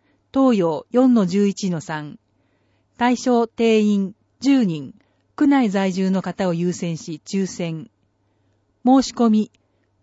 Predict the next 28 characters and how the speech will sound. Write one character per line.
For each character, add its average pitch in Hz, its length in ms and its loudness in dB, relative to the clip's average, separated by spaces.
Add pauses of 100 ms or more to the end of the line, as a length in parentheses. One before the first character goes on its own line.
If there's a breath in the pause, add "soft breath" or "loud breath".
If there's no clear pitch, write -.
当 262 200 4
日 240 420 -4
十 285 240 2
四 269 140 2
時 185 120 -6
十 240 220 0
五 214 100 4
分 185 220 0
ま 180 80 -4
で 165 140 -6
に 156 280 -12
直 196 140 -8
接 - 300 -8
会 202 240 -4
場 185 240 -2
へ。 165 180 -8 (720)
な 214 200 0
お、 170 180 -8
手 - 200 -6
話 277 140 0
通 302 140 -4
訳 277 300 -2
が 190 120 -4
必 - 220 -8
要 208 140 0
な 190 120 -4
方 180 240 -8
は、 156 200 -10